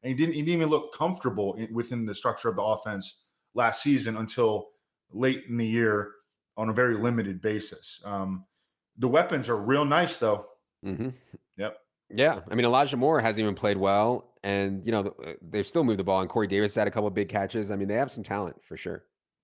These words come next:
Speaker 2: Steelers. I'm sure everybody saw George Pickens', like, absolutely insane catch, uh, on Thursday Night Football. I mean, that was a absolutely ridiculous catch from George Pickens, but still,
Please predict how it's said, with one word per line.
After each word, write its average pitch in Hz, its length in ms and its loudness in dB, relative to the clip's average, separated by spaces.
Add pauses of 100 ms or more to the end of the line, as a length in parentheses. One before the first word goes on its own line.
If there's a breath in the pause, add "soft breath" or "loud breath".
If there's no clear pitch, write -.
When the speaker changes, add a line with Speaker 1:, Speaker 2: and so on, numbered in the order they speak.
(800)
Speaker 2:
Steelers. 143 440 0 (880)
I'm 110 160 2
sure 165 160 2
everybody 120 220 4
saw 107 180 4
George 104 240 -2
Pickens', 90 380 -2
like, 85 300 -6
absolutely 104 500 -2
insane 92 680 -4
catch, 82 540 -4 (520)
uh, 85 320 -4
on 87 280 0
Thursday 90 300 0
Night 85 160 -4
Football. 92 240 -4
I - 20 -8
mean, 85 100 -6
that 107 160 2
was 85 140 -4
a 85 200 -6
absolutely 87 380 -4
ridiculous 85 400 -6
catch 85 280 -4 (260)
from 117 100 -4
George 95 220 0
Pickens, 101 340 -2
but - 140 -6
still, 127 380 0